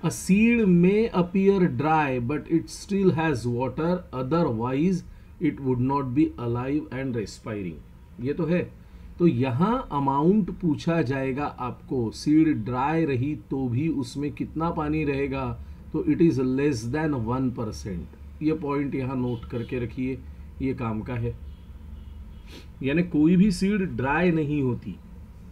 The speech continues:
बराबर, कोई भी seed कभी dry नहीं होती। वो particular type के seed में कुछ ना कुछ amount of water रहेगा।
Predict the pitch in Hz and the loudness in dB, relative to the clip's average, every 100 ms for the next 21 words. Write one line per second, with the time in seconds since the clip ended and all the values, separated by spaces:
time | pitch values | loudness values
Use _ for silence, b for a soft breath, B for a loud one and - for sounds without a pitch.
0 | - 127 170 131 - 135 156 147 139 - | -8 -2 0 0 0 0 0 0 -4 -2
1 | 151 156 160 135 139 117 120 131 131 127 | 0 2 2 2 0 0 -2 0 0 2
2 | 120 117 107 - 151 196 B B B - | 2 0 -2 -2 -2 -2 B B B -6
3 | 127 156 214 170 143 120 139 160 180 175 | 2 4 4 4 -2 0 0 2 2 0
4 | 131 117 - 160 - 123 120 143 - 123 | -2 -4 -2 -4 -4 -4 -2 -2 -4 -8
5 | 127 156 180 175 135 117 117 156 117 107 | -6 -6 -4 -4 -2 -2 -2 -4 -4 -6
6 | - 151 196 208 147 98 | -4 -4 -2 -2 -2 -4